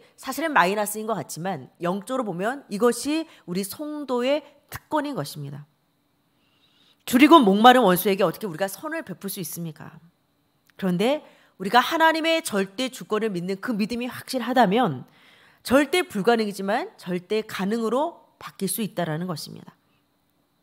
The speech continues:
어, 원수 갚는 것이 누구에게? 하나님께 있고 우리는 더더욱 저주할 권한이 없다라는 것입니다. 우리에게는 어떠한 권한만 있냐?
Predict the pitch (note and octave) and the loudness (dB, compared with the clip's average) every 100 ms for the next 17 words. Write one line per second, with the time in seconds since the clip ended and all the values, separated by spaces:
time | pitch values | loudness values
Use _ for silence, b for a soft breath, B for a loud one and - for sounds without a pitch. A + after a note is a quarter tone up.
0 | _ _ b b b b b b b b | _ _ b b b b b b b b
1 | - D#3 E3 B3 A#3+ D#4+ D4+ D4+ D4 D4 | -6 2 6 6 8 4 6 4 2 0
2 | F#3+ F3+ F#3+ E3+ F#3 A3+ E4 F4 E4 C#4+ | -4 -2 -2 -2 -4 -4 -2 -2 -2 -6
3 | F#3 - F3+ C3 C#3+ _ G#3 A3+ C4+ F4+ | -8 -8 -8 -8 -10 _ -2 0 -2 -6
4 | - F#3 G3 C4 C#4 D#3 E3+ - G3 B3+ | -6 -4 -2 -2 -6 -8 -8 -4 -2 -2
5 | B3 F3+ E3+ E3+ G3+ C#3+ - E3 F3 F#3 | -4 -10 -8 -8 -8 -10 -8 -8 -8 -10
6 | D3 - - _ b b b b G#3+ C4 | -12 -16 -20 _ b b b b 0 0
7 | D#4+ F4+ F3+ C4 C4+ G#3 D#3 E3 F3 C3 | 2 2 4 4 4 2 -4 -4 -6 -8
8 | C3 D3 C#3+ | -12 -12 -14